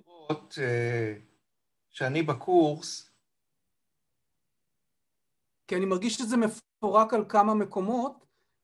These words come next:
Speaker 1: אתה יכול לראות שאני בקורס
Speaker 2: מה ש-
Speaker 1: עברתי למשל, אה, לפורמט של כפתורים,
Speaker 2: כן.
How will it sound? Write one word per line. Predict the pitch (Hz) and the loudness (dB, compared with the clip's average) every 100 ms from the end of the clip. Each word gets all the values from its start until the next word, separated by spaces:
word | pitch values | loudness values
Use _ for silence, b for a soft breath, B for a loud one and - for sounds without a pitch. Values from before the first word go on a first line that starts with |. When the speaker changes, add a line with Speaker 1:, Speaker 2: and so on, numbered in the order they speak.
| _ | _
Speaker 1:
אתה | 143 | -2
יכול | 131 208 | 2 4
לראות | 196 190 190 | 4 2 2
שאני | 170 180 | 2 2
בקורס | 170 175 190 156 | 0 4 4 4
Speaker 2:
מה | 143 | 2
ש- | |
Speaker 1:
עברתי | 170 190 | 2 4
למשל, | 180 156 139 196 170 156 | 2 2 2 4 4 4
אה, | 143 127 | 2 0
לפורמט | 123 120 143 139 - | -2 -2 0 2 2
של | 180 | 0
כפתורים, | - 139 - 143 185 170 151 165 165 _ _ _ _ - | -2 -4 -2 0 0 0 -2 -6 -14 _ _ _ _ -14
Speaker 2:
כן. | 156 147 | -10 -10